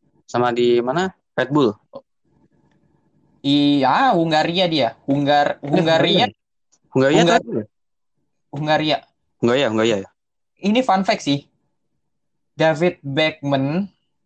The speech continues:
Speaker 2: memenangkan dua balapan ini tanpa lewat jalur, apa sih namanya, jalur yang, apa ya, jalur balapan aslinya lah. Jadi di Hungaria dia menang karena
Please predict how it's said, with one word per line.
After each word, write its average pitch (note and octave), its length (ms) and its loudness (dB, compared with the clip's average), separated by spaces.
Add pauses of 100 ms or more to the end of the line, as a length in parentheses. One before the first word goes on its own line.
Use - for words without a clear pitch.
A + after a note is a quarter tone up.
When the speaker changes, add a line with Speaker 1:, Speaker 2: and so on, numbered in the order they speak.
(440)
Speaker 2:
memenangkan D#3 560 -2
dua D3+ 240 0
balapan D3 560 2
ini C#3+ 480 -4 (1040)
tanpa F3 400 0
lewat E3 560 0 (240)
jalur, D3+ 760 0
apa D3 280 -2
sih F#3+ 160 -6
namanya, E3+ 520 -2
jalur E3 160 2
yang, E3 200 -2 (1400)
apa D#3 280 -4
ya, D3 200 2
jalur D3+ 440 0
balapan D#3 640 0
aslinya E3+ 520 -4
lah. D#3 180 -2 (340)
Jadi G3 320 -4 (1120)
di E3+ 120 0
Hungaria F#3+ 640 2
dia F3+ 240 0
menang G3+ 480 -2
karena D#3+ 720 0